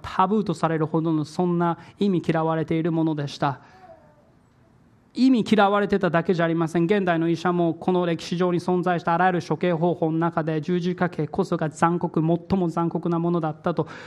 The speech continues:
認めていたりします。受刑者は絶え間ない激痛と呼吸困難に苦しみながら、何日間も見せしめとして吊るされました。道行く人々からは嘲笑されました。あまりの激痛ゆえに、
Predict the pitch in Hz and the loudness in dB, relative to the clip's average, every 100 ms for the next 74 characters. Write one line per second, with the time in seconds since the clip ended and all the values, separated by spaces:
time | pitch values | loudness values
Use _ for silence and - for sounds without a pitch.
0 | - 180 170 170 170 170 165 190 160 - | -4 -2 0 0 0 0 0 0 -2 -4
1 | 143 135 - - - _ _ - 165 175 | -4 -6 -10 -20 -20 _ _ -2 0 2
2 | 196 180 175 170 165 - - - 202 196 | 2 2 2 2 2 -2 -14 -2 2 2
3 | 196 196 196 170 170 - - 180 180 175 | 2 0 0 0 -2 -4 -2 0 0 0
4 | 165 - 185 180 196 185 175 170 170 - | -2 0 0 0 0 0 0 -2 -2 -2
5 | 180 180 190 180 180 175 165 160 165 185 | -2 -2 0 0 2 0 0 0 0 0
6 | 196 202 - 180 170 170 156 156 180 - | 0 -2 -2 -2 0 2 0 0 -2 0
7 | 185 180 180 - 185 - 170 156 165 151 | -2 -2 -4 -4 -6 -2 -2 0 0 0
8 | 156 147 - 139 - _ _ _ _ _ | -2 -2 -2 -4 -4 _ _ _ _ _
9 | _ _ _ _ _ _ _ _ _ 190 | _ _ _ _ _ _ _ _ _ 2
10 | 190 214 220 220 214 220 214 202 208 202 | 4 2 2 2 0 4 2 2 0 2
11 | 202 196 185 - 208 208 208 208 190 202 | 2 2 -2 0 2 2 0 0 0 0
12 | 196 196 180 - 180 175 185 208 214 214 | 2 0 0 2 2 2 2 2 2 0
13 | 175 170 - - 196 180 185 185 180 | 0 -2 -6 0 0 2 0 2 2